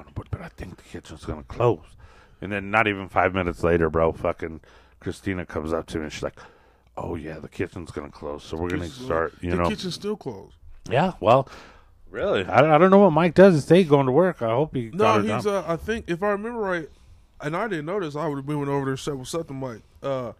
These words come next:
Speaker 2: they're, they're doing something in the, uh, police building, fire science.
Speaker 1: Really?
Speaker 2: Yeah, they're doing something over there. So, which is cool 'cause, yeah, the kitchen's, it's, it's, it's a done deal for right now.
Speaker 1: Yeah.
Speaker 2: You know?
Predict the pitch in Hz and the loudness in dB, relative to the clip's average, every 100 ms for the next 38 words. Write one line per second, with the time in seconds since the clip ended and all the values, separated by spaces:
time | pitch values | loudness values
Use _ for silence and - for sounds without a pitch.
0 | _ - - - - _ _ _ - - | _ -20 -20 -20 -20 _ _ _ -16 -8
1 | 143 131 104 127 151 147 170 147 - 180 | -4 -6 -8 -8 -8 -6 -6 -6 -6 -6
2 | 170 147 131 120 113 123 101 95 - _ | -6 -8 -8 -8 -8 -10 -10 -16 -20 _
3 | _ _ _ _ _ _ _ _ _ _ | _ _ _ _ _ _ _ _ _ _
4 | _ - 131 147 165 - _ 131 113 104 | _ -16 -10 -8 -8 -12 _ -12 -12 -14
5 | 104 135 135 - 147 127 95 - - - | -16 -12 -12 -10 -12 -12 -16 -20 -20 -18
6 | - 92 131 71 - - 131 143 165 139 | -2 4 4 4 -4 -16 -14 -12 -12 -12
7 | 139 147 117 104 135 143 147 127 - _ | -14 -14 -16 -10 -8 -6 -8 -10 -14 _
8 | _ - - 151 - 202 160 139 139 127 | _ -16 -14 -14 -12 -10 -10 -10 -10 -10
9 | - _ _ _ _ _ _ _ _ _ | -16 _ _ _ _ _ _ _ _ _
10 | - - 127 110 - 135 170 127 101 - | -20 -20 -18 -18 -18 -16 -16 -16 -20 -20
11 | 104 - _ 117 101 - _ _ _ - | -20 -20 _ -20 -20 -20 _ _ _ -20
12 | - 110 113 120 120 117 175 143 117 110 | -20 -20 -20 -16 -12 -4 -2 -2 -6 -12
13 | 113 156 135 113 - 120 98 104 120 127 | -10 -10 -10 -14 -8 -6 -6 -10 -14 -12
14 | 147 | -14